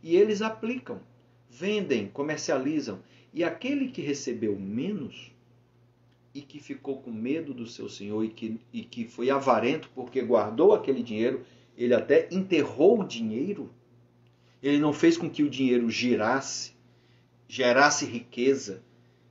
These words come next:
produzisse ele recebe um talento e devolve o mesmo um talento. O seu senhor fala, inclusive, né, na fala de Jesus,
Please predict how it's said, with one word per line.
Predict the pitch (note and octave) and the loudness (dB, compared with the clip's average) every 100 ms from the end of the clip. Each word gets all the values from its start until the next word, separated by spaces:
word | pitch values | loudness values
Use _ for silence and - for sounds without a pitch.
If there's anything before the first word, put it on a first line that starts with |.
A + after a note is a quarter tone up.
| _ _ - | _ _ -4
produzisse | D#3 E3 C#3+ A#2+ A2 D3 E3+ - - A#2+ - _ _ _ _ _ _ _ _ _ _ _ _ - C#3 | 2 2 2 -2 -2 -2 -2 -4 -6 -10 -20 _ _ _ _ _ _ _ _ _ _ _ _ -10 -6
ele | D3 D#3+ - | -4 -6 -4
recebe | C#3 C3+ - C3 B2+ | -4 -2 2 2 2
um | C#3 G#3 | 0 0
talento | - F3 E3 G#3 - - _ _ - | 0 0 0 -2 -6 -18 _ _ -18
e | |
devolve | A2+ A#2 G#2+ A#2 D3 D#3 B2+ | -8 -6 -4 0 2 0 -2
o | |
mesmo | G#2 G2 F#2 F#2 | -6 -6 -8 -16
um | F#2+ | -18
talento. | - D#2+ - _ _ _ _ _ _ _ _ _ - | -20 -20 -20 _ _ _ _ _ _ _ _ _ -14
O | E3 | -8
seu | - F#3 | -2 0
senhor | F#3 D#3+ C#3+ F#3 | 0 0 4 4
fala, | G#3 - D#3 F3 B3+ | 4 -2 0 0 0
inclusive, | C#3+ B2 A#2 G#2 D3+ E3+ | -4 -6 -8 -4 -4 -4
né, | A2 C3+ | -4 -2
na | C3 G2+ | -4 -6
fala | - G2+ G#2 F#2+ | -6 -4 -2 -2
de | G2 | -6
Jesus, | F#2+ F#2+ B2 F#3+ - | -6 -6 -4 -4 -6